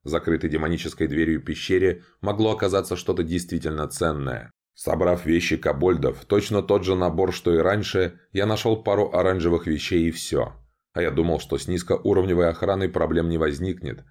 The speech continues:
но она, похоже, обновляется при любых попытках начать добывать камень.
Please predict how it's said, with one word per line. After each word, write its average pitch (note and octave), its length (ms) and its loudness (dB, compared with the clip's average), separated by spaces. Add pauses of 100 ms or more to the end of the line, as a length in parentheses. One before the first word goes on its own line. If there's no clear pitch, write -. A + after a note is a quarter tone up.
(200)
но G2 100 -2
она, A2 160 0
похоже, G2+ 400 0
обновляется F#2 600 2
при F2+ 160 0
любых F2+ 320 2
попытках F#2 520 0
начать E2+ 380 -2
добывать D2 420 0
камень. D2 440 -2